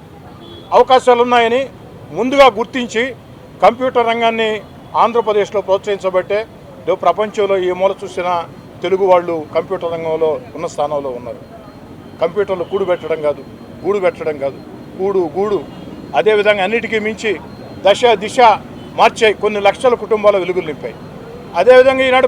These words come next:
ప్రపంచమంతా కూడా క్వాంటమ్ వ్యాలీ, క్వాంటమ్ వ్యాలీ, క్వాంటమ్ వ్యాలీ, క్వాంటమ్ వ్యాలీ అంటుంది.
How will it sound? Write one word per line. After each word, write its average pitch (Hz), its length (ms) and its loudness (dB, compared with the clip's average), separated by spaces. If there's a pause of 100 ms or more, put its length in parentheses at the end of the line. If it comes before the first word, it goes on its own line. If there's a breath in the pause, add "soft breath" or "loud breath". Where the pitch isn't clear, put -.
(100)
ప్రపంచమంతా 254 560 2 (100)
కూడా 262 160 8 (100)
క్వాంటమ్ 262 400 2
వ్యాలీ, 262 200 4 (100)
క్వాంటమ్ 262 360 4
వ్యాలీ, 254 280 4
క్వాంటమ్ 254 380 2
వ్యాలీ, 254 280 4
క్వాంటమ్ 247 360 2
వ్యాలీ 247 180 4
అంటుంది. 233 340 -4